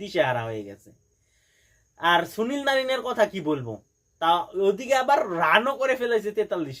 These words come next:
রান। মানে কোন দিকে খেলবে না খেলবে ও তাল পাইতেছে না, যে ব্যাটিং করবে না বোলিং করবে, দুইটার মধ্যেই সে একদম রাজা হয়ে গেছে। দশ ওভার এক বলে চেস করে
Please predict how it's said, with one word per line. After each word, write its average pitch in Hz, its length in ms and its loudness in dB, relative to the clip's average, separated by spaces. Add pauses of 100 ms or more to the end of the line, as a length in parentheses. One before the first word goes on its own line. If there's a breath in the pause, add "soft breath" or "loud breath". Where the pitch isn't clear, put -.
রান। 98 120 -16 (640)
মানে 175 140 -4 (120)
কোন 311 140 2 (120)
দিকে 269 220 2 (500 soft breath)
খেলবে 220 360 2
না 208 160 4
খেলবে 208 220 0 (100)
ও - 20 0 (400)
তাল 196 220 2
পাইতেছে 208 440 -2
না, 107 80 -4 (140)
যে 143 80 -2 (100)
ব্যাটিং 123 260 -6 (100)
করবে 214 220 -2
না 202 60 2 (100)
বোলিং 165 280 0
করবে, 196 180 -4 (120)
দুইটার 170 380 0
মধ্যেই 190 320 -4
সে 175 100 2 (520)
একদম 143 200 -2 (140)
রাজা 143 240 2 (100)
হয়ে 123 240 -4
গেছে। - 220 -14 (1200)
দশ 208 200 4 (120)
ওভার 208 200 4 (320)
এক 269 60 -2 (140)
বলে 202 160 2 (100)
চেস 185 140 -4 (100)
করে 175 120 -4